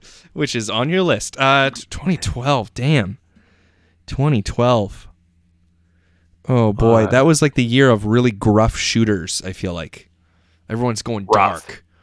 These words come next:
Speaker 1: Yeah. G-, gruff.
Speaker 2: It's,
Speaker 1: Sort of.
Speaker 2: um,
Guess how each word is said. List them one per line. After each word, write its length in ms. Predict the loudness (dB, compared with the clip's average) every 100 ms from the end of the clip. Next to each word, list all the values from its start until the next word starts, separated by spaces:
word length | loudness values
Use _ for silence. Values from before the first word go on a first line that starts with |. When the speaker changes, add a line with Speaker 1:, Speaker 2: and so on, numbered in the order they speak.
| _ _
Speaker 1:
Yeah. 260 | -8 -8 -10 _ _ -16
G-, 100 | -10
gruff. 540 | -4 -2 -4 -8 -20 _ _ _ _ _ _ _ _
Speaker 2:
It's, 180 | -2 0 2
Speaker 1:
Sort 40 | 2
of. 160 | 2 0
Speaker 2:
um, 160 | -4